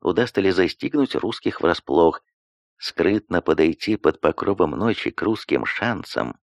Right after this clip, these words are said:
было не так-то просто. В темноте можно было сделать много ошибок. Неизвестно было также, хватит ли у шведского войска на самом деле сил,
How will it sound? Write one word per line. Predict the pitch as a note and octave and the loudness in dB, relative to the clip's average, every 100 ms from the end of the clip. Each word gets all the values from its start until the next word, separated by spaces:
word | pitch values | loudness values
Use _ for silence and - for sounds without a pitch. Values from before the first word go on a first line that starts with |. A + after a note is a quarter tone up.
| _ | _
было | D2 E2+ E2+ F#2+ G#2 | -4 0 2 2 0
не | G#2 A2+ | -4 -4
так-то | - C2+ - - | -2 -4 -4 -10
просто. | - G1+ - - - _ _ _ _ _ | -4 -4 -4 -10 -12 _ _ _ _ _
В | - | -4
темноте | F2+ D2+ B1 - D#2 | -2 0 -4 -2 -2
можно | E2+ E2+ F#2 | 0 -2 -2
было | F#2 A2 B2 A#2+ _ _ - | 2 4 2 0 _ _ -6
сделать | C#2 C2+ C2 D#2+ B1 | -2 0 2 0 -2
много | D2+ F2+ G2+ | -4 -2 -2
ошибок. | G#2 - C#2+ - _ _ _ _ - | -2 -2 -2 -4 _ _ _ _ -8
Неизвестно | F#2 F#2 F2+ F2+ C3+ - A2 | -4 -2 -2 2 2 0 -2
было | A#2 A2+ | 0 0
также, | A#2 A#2+ A#2 A#2 | -2 -4 -6 -6
хватит | - G2 A2+ G#2+ | -2 -2 -4 -2
ли | G#2+ | 0
у | G2 | 0
шведского | - D2+ E2 - C#2 B1+ | 2 2 2 2 2 2
войска | C#2 G#2 - D#2+ | 0 -2 -2 -2
на | D2+ | -2
самом | C#2+ D#2 D#2+ | -2 -2 -2
деле | B1+ G1+ | -2 -2
сил, | - B1+ G#2 C#3+ | -6 -2 0 0